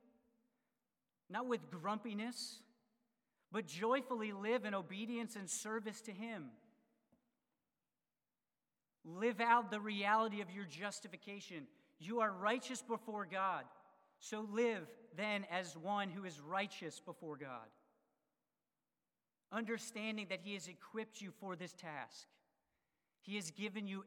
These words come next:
everything that you need. Make this your daily aim. Make it your delight. Make it what keeps you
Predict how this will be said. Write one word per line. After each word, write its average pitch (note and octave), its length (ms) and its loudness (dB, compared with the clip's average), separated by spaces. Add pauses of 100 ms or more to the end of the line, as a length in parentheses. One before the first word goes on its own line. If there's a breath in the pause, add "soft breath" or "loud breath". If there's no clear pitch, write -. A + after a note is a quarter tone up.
everything F#3+ 680 -4 (120)
that F3 240 -8
you D#3+ 100 -8
need. B2+ 300 -12 (2000)
Make A3 440 0
this F#3 400 -2 (120)
your F#3+ 180 -6
daily F3 440 -6
aim. C3+ 260 -10 (1500)
Make G#3 380 -4
it F#3+ 160 -8
your F#3 180 -8
delight. D3+ 480 -6 (2000)
Make G#3 380 -4
it G#3+ 140 -4
what G#3 160 -4 (200)
keeps G#3 360 -8
you D3+ 240 -6